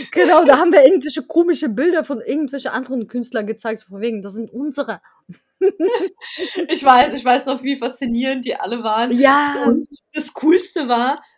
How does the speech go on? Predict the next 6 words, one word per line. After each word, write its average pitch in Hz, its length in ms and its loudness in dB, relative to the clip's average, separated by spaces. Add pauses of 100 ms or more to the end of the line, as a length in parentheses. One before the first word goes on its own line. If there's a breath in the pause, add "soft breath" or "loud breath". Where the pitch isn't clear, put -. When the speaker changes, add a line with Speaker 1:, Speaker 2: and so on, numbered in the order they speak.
Speaker 2:
wir 254 180 -4
waren 254 360 0
dann 233 360 -4
irgendwann 254 640 -2
mal 277 340 -2 (120)
so 247 560 -4